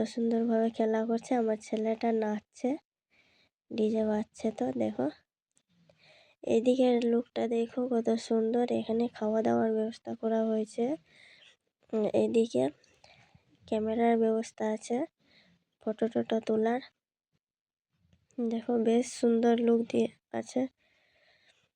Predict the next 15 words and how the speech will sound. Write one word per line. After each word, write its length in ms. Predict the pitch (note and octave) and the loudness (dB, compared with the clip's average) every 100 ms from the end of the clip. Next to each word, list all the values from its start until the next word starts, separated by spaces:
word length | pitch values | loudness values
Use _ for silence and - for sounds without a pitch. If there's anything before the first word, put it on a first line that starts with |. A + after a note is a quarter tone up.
| _ _ _ - | _ _ _ -8
আর 100 | G#3+ | -4
এখানে 320 | G#3+ A#3+ B3 B3 | -4 0 2 4
আমার 220 | A#3 A#3 A#3 | 4 2 0
ছেলে 260 | - A3+ A#3 | 0 2 2
মেয়ে 260 | A#3 A#3+ A#3 | 4 4 2
ডান্স 300 | A3+ A3 A3+ - | 2 0 -2 0
করছে, 460 | A#3 A#3 - A#3+ B3+ - _ _ _ _ _ | 0 0 -4 0 0 -2 _ _ _ _ _
বিয়ে 240 | A3+ A3+ A3+ | -2 0 2
বাড়ি 280 | A3+ A3+ A#3 | 0 2 2
আসা 240 | G#3+ G#3+ A#3 A3 | 2 2 2 2
মাত্র 300 | A3+ A3+ A#3+ B3 | 0 0 2 2
নাচতে 400 | A#3+ A3 - - | 2 -2 -6 -8
লেগে 300 | A3+ A3 A3+ A3+ | -6 -4 -2 2
গেছে। 300 | A#3 A#3 A#3+ | 2 0 -2
দেখো 280 | A#3 A3+ | -2 0